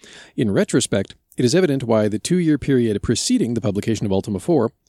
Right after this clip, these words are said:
was so difficult and challenging. Richard suffered from both anxiety and gastritis because of the enormous pressure.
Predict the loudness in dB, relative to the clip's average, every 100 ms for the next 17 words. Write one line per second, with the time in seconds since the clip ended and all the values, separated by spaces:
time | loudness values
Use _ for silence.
0 | _ -6 -2 2 2 0 -2 -4 -4 -6
1 | -8 -10 _ _ -6 0 2 2 0 -8
2 | -14 _ _ _ _ _ -4 -2 -2 0
3 | 0 2 0 0 2 0 -2 -4 -2 0
4 | 2 0 0 -2 -2 0 0 0 0 -2
5 | -4 -8 -2 2 2 2 2 0 0 -4
6 | 0 2 2 -4